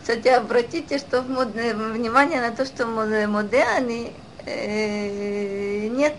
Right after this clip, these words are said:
э, распространённых имён Господа Бога. Модеани лефанеха мелехай векаям, шеихзарта бен нишмати раба эмунотеха. Нет Шем Акель, нет Ашем,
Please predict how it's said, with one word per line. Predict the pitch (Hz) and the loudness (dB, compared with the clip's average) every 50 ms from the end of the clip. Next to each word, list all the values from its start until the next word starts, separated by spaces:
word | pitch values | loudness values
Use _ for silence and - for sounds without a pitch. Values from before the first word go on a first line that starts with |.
| - - | -4 0
э, | 285 277 269 254 - - - - - - - - - - - - | 2 2 2 2 0 -4 -8 -12 -18 -20 -20 -20 -20 -18 -6 -4
распространённых | 240 254 - - 247 262 - - - 262 247 247 269 269 247 233 220 - - | -4 -4 -4 -6 -8 -8 -8 -6 -6 -4 -2 0 0 0 -2 -4 -6 -8 -10
имён | 208 190 185 190 202 202 | -8 -6 -6 -6 -4 -6
Господа | 190 190 - - - 202 190 190 185 | -6 -8 -8 -10 -10 -10 -8 -8 -8
Бога. | - 185 185 180 190 196 | -8 -10 -10 -8 -8 -6
Модеани | 196 202 101 196 233 233 240 247 247 233 | -6 -6 -4 -2 0 0 0 0 -2 -4
лефанеха | 220 208 208 208 - 214 196 196 196 208 - - 220 | -6 -6 -6 -8 -8 -8 -8 -6 -6 -8 -6 -6 -6
мелехай | 208 202 185 185 202 202 - - - 202 202 | -4 -4 -4 -4 -6 -8 -8 -6 -4 -4 -4
векаям, | 196 196 202 - - 226 202 202 196 202 214 | -4 -6 -8 -8 -8 -6 -4 -4 -4 -4 -6
шеихзарта | 214 - - 180 185 196 196 208 208 - - - - 214 | -6 -8 -8 -8 -8 -4 2 4 6 6 6 4 0 -4
бен | 196 196 202 202 190 - - - - - - | -4 -4 -4 -6 -6 -10 -14 -18 -20 -14 -8
нишмати | 214 214 214 - - 208 208 208 - 247 | -6 -6 -4 -4 -4 -4 -4 -2 0 0
раба | 226 214 214 208 214 202 202 202 | 2 2 2 4 4 4 4 4
эмунотеха. | 208 208 202 202 196 202 202 208 208 208 220 196 | 2 0 0 -2 -4 -4 -4 -6 -6 -4 -4 -4
Нет | 214 226 226 220 | -2 -2 -2 -4
Шем | - - 226 196 196 175 | -4 -4 -4 -2 -2 -2
Акель, | 175 - - - - 240 226 226 226 226 254 - - - - - - - - - - - - | -4 -4 -8 -10 -6 -4 -2 -2 -4 -6 -8 -14 -16 -18 -20 -18 -16 -16 -16 -16 -16 -14 -8
нет | 208 202 202 202 196 | -6 -6 -4 -4 -4
Ашем, | 190 - - - 247 240 233 226 220 226 220 214 | -4 -4 -2 0 2 2 4 2 2 0 -4 -6